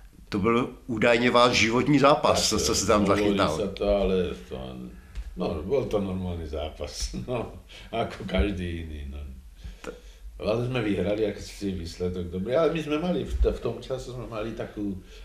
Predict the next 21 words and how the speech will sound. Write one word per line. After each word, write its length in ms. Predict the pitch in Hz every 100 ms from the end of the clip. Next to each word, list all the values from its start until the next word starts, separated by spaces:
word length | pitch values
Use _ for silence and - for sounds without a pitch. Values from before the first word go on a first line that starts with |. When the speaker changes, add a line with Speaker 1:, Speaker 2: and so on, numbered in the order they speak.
| -
Speaker 2:
aj, 160 | 76 69 62 - - -
darilo 460 | - 104 95 80
sa 240 | 78 73 73 64
aj 160 | 73 85 73
mne, 180 | 85 113
aj, 260 | 104 90 78
aj 140 | - 73
mužstvu, 460 | 78 92 - 92 92 87
ako 200 | 80 - 85 82
a 80 | 82 73 - - - - - - - - - - - - - - -
to, 100 | 76 67
no. 300 | 65 65 65 73 - - -
Veď 140 | 69 -
tým 180 | 101
som 140 | 98 95
sa 160 | 87
aj 80 | 85
dostal 340 | 80 78 - 85
vlastne 400 | 80 82 - 85
do 140 | 80
reprezentácie, 920 | 80 80 - 78 78 73 73 71 76